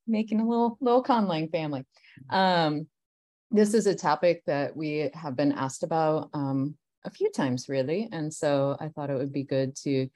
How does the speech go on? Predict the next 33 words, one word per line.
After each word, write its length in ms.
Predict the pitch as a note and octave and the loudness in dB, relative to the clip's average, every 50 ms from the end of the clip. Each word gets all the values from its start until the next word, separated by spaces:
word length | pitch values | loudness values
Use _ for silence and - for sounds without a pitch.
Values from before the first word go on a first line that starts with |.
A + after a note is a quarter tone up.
| _ _ _ _ _ _ | _ _ _ _ _ _
start 420 | - - - - E3 D3 C#3 C3 - | -10 -8 0 2 4 4 4 2 0
here. 460 | - - D#3 C3+ C3 D3 F3 G#3 G#3+ | -6 -4 0 2 2 4 2 2 0
So 360 | G#3 - - F3 D3+ D3 D3 | -2 0 2 4 4 4 2
just 380 | D3 C#3+ D#3 D3 C#3 - - - _ | 0 -2 -4 -6 -6 -8 -16 -20 _
first 400 | _ _ F3+ E3+ E3+ E3+ - - | _ _ 0 0 0 0 -2 -2
and 200 | D3+ C3+ C#3 C#3+ - _ | 0 0 -2 -4 -8 _
foremost, 800 | - D#3+ D3+ D#3 D#3 C#3+ C3 C3 C3 C3+ C#3+ C#3+ - - - - _ _ | -4 -2 0 0 0 0 0 0 -2 -4 -4 -6 -10 -16 -18 -20 _ _
as, 540 | C3+ C3 B2 A#2 A2+ C3+ C#3 - - - - | -6 -6 -4 -4 -4 -6 -6 -8 -12 -12 -12
you 160 | - D3+ C#3+ | -10 -8 -8
know, 260 | A2+ - E2 F#2+ D#3 - _ _ - _ _ _ _ _ _ - _ _ | -8 -8 -8 -10 -10 -12 _ _ -20 _ _ _ _ _ _ -20 _ _
reminder, 720 | - C#3+ C#3+ C#3 C#3+ C#3 C3+ C#3+ C#3+ C#3+ C3 B2+ C3 C3 - | -4 -2 0 2 2 2 2 2 2 2 2 2 0 0 -2
a 140 | D3+ D3 C#3 | -4 -4 -2
language 400 | D3 D#3+ F3 F#3+ F3+ D#3 C#3+ - | -2 -4 -2 -2 -2 -2 -4 -2
family 480 | - D3+ C#3+ C#3+ C#3+ C#3 C3+ C3+ C#3 - _ _ _ _ _ _ _ - | 0 2 4 4 4 4 2 2 -2 -6 _ _ _ _ _ _ _ -4
is 240 | - D3+ D3 C#3+ | -2 -2 0 2
really 220 | G3 A3+ A#3 A3 G#3 | 4 6 6 6 6
just 180 | F3 E3+ - | 4 2 -2
a 60 | F3 D3+ | -2 0
way 160 | D#3 D#3 D3+ | 0 0 0
that 120 | D#3 C#3 | -2 -2
we 120 | C#3 D3 C#3+ | -4 -6 -6
talk 260 | - D3+ C#3+ C#3+ - | -4 -6 -6 -6 -4
about 220 | D#3 D3+ C#3+ B2+ | -2 0 2 2
a 40 | C3+ | 2
group 280 | C3+ - D#3 D3+ D3 D#3+ | 0 -2 -4 -4 -4 -4
of 100 | C#3+ B2+ | -4 -2
languages 640 | C3+ B2+ B2+ C#3 D3+ F3+ F3+ A3 A#3+ C4+ C4 - | -2 0 0 0 -2 -2 0 2 2 2 2 0
that 180 | - F#3 C#3 - | -2 -2 -2 -2
can 140 | - E3 C#3+ | -2 -4 -2
be 140 | C3+ C#3 C#3 | -2 -2 -4
historically 720 | C#3 C#3+ C3 - - - C#3 C3+ C3+ C3+ - - C3+ A#2+ | -4 -4 -6 -6 -4 0 2 2 2 2 0 -2 -4 -4
traced 420 | A#2+ - - B2+ B2+ B2 - - | -4 -6 -6 -6 -6 -6 -10 -4
back 240 | _ B2+ B2 B2 - | _ 0 0 0 -2